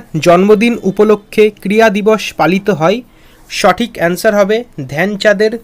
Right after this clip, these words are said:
জন্মদিন উপলক্ষে এটি পালিত হয়। পরবর্তী প্রশ্ন,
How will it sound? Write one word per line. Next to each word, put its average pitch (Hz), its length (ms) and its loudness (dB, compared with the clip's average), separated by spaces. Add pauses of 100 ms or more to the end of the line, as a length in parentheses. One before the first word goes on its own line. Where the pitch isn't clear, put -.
জন্মদিন 175 600 0
উপলক্ষে 196 640 -2
এটি 175 240 -6 (460)
পালিত 170 360 0
হয়। 156 320 0 (880)
পরবর্তী 240 380 4
প্রশ্ন, 220 320 0